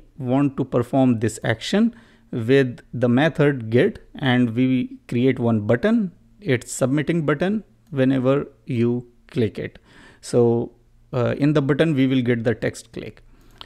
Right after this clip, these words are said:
Fine, so let's go, and I am going to just hit enter, and let's see what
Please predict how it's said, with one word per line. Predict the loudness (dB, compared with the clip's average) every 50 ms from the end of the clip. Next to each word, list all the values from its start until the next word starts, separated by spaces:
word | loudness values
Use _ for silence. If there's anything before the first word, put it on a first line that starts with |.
| -20 _ -20
Fine, | -10 -4 -2 0 0 0 -2 -4
so | -2 -2 0
let's | 2 4 2 2 4
go, | 2 2 2 2 -2 -2
and | -2 -2 -2 0
I | 0 2 2
am | 2 2 2
going | 0 0 0 0 -2 -2
to | -2 -2
just | 0 0 0 0 -2 -4
hit | -2 -2 -2 -2 -4 -6
enter, | -6 -6 -6 -6 -8 -10 -10 -14 -18 -20 -20 -20 -20 -20 -20 -20 -20 -20 -20 -20 -20 -20 -20 -10 -2
and | 0 2 2 4 4
let's | 4 2 2 2
see | 0 2 2 2
what | 2 2 0 0 -2 -6 -16 _